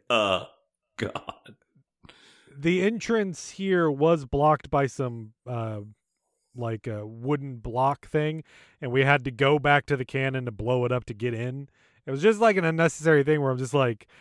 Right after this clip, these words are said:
Speaker 2: I guess maybe to tell you to go there. I had already done it, so I guess that's the thing. I
Speaker 1: Right.
Speaker 2: went there ahead of time to blow some stuff up.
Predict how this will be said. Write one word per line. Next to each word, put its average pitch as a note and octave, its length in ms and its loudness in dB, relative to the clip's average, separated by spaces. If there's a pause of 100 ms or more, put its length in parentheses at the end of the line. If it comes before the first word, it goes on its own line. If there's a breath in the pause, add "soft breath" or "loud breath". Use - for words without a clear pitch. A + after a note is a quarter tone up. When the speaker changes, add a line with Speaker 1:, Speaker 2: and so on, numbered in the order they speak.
(120)
Speaker 2:
I D3+ 80 -2
guess A3+ 240 6
maybe G3+ 280 4
to D#3 120 -6
tell D#3+ 380 0
you F3+ 500 -2 (380)
to D#3 100 -2
go C#3 320 0
there. G3+ 400 -2 (320 soft breath)
I G3+ 120 6
had B3+ 120 6
already F#3 300 4
done D3 240 0
it, G3+ 160 0
so E3 100 2
I D3+ 60 2
guess E3 160 2
that's D#3+ 180 0
the C#3 80 -6
thing. A#2 300 -4
I - 20 -2
Speaker 1:
Right. A2+ 280 4
Speaker 2:
went A3+ 200 2
there F#3+ 160 0
ahead D#3 300 -2
of C#3 80 -2
time C3 540 0 (480)
to D3 100 2
blow C3+ 220 2
some B2 180 -8
stuff B2 280 -4
up. A2+ 280 -4